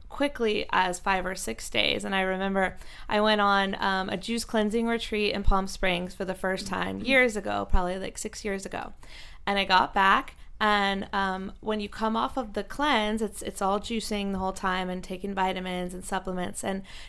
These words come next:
you get back and you do three days of just e-, eating raw plants. And then you can eat again. And so to celebrate that I was back, my hubby, he was my boyfriend at the time, but my husband now,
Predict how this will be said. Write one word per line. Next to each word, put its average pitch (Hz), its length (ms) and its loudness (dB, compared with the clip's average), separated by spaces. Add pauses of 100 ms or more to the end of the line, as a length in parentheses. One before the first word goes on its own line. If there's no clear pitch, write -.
you 220 80 -2
get 214 160 4
back 247 320 8
and 196 100 -4
you 196 220 -4 (100)
do 208 140 -8
three 240 320 -2
days 202 380 2
of 180 220 -6
just 185 440 0 (140)
e-, 214 140 -12 (100)
eating 196 340 -4
raw 180 460 6 (100)
plants. - 580 -4 (280)
And 226 160 2
then 214 160 2
you 220 100 0
can 240 180 -2
eat 330 300 0
again. - 460 0 (200)
And 202 280 -2
so 196 320 2
to 196 120 -4
celebrate 220 760 4
that 202 100 0
I 202 100 2
was 226 140 0
back, 196 420 6
my 185 220 2
hubby, 196 440 0
he 196 60 0
was 190 120 -2
my 196 100 -2
boyfriend 190 340 -2
at 202 60 -6
the - 60 -6
time, 185 240 -2
but 196 100 -2
my 185 120 0
husband 190 280 -4
now, 185 240 0